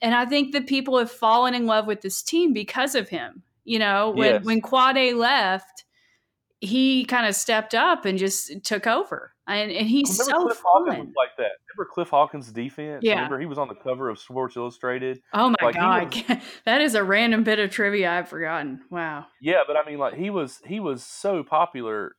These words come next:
Speaker 2: you know, um, and, and was so much fun to watch. And, like, U K fans, like, really loved him. That was the year that we went undefeated in the S E C. Um, you know, with, uh, with the, was it Team Supreme or,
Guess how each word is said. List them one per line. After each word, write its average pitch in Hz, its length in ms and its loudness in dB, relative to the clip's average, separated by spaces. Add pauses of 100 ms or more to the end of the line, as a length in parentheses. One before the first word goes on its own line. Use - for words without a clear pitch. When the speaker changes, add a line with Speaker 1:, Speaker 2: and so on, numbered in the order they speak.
Speaker 2:
you 120 120 -12
know, 110 340 -8
um, 104 340 -4
and, 117 200 -8
and 117 220 -10
was 110 140 -12
so 202 260 -4
much 131 200 -10
fun 143 220 -8
to 113 80 -4
watch. 120 340 0
And, 113 140 -10
like, 104 160 -6
U 170 180 -10
K 143 340 -6 (420)
fans, 135 360 -6
like, 90 120 -6
really 135 360 -6
loved 123 320 -4
him. 104 360 -12 (120)
That 127 160 0
was 123 160 -8
the 113 80 -14
year 120 160 -8
that 107 80 -10
we 120 100 -8
went 117 160 -10
undefeated 117 520 -12
in 110 100 -16
the 101 100 -10
S 110 200 -12
E 101 60 -16
C. 113 380 -14 (600)
Um, 101 460 0 (160)
you 113 160 -8
know, 101 180 -4
with, 101 260 -10
uh, 95 320 -2
with 101 240 -12
the, 98 120 -6
was 104 200 -10
it - 80 -20
Team 123 240 -10
Supreme 120 640 -8
or, 95 300 -10